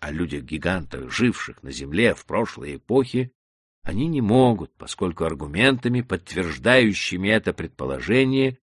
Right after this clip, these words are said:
могут стать гигантские мегалитические постройки, которые обнаружены во многих странах света. Это огромные камни, находящиеся в одном месте, дольмены, каменные гробницы —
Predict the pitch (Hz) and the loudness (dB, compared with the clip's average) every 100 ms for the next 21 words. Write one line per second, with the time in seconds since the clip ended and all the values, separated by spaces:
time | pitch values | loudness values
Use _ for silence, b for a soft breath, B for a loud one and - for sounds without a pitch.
0 | _ - 156 151 - - 147 110 147 139 | _ 6 6 6 2 4 4 6 6 6
1 | 180 170 - 170 170 170 165 165 160 - | 4 2 0 2 4 4 4 4 2 0
2 | 214 190 - 185 175 170 156 - 131 165 | -6 -4 -2 0 2 2 0 0 6 6
3 | 113 - 73 - _ - 90 98 104 107 | 6 2 -10 -12 _ -8 -2 4 6 6
4 | 101 123 131 160 113 135 123 107 92 107 | 6 6 8 6 4 2 4 2 2 -2
5 | 127 113 - - 92 98 87 - - 73 | -2 -4 -6 -6 -4 -4 -8 -12 -8 -8
6 | - - _ _ _ - 139 131 127 - | -8 -20 _ _ _ 2 2 4 2 2
7 | _ _ 120 107 123 143 190 175 165 160 | _ _ 2 2 4 6 6 2 -4 -4
8 | 151 _ 104 117 104 87 71 69 78 71 | -8 _ 2 4 2 -2 -8 -8 -8 -4
9 | 82 120 - - 101 95 78 98 85 110 | -2 -2 -2 -4 -4 -4 0 0 0 0
10 | 104 92 139 107 - - 120 _ _ - | 2 4 4 2 -6 -16 -18 _ _ 0
11 | 95 147 98 82 120 135 120 107 - _ | 4 4 2 2 4 4 4 -2 -8 _
12 | _ 139 151 131 143 147 139 117 131 104 | _ 4 4 2 2 4 4 4 4 4
13 | 71 107 127 - 104 101 | -2 0 0 -2 -6 -6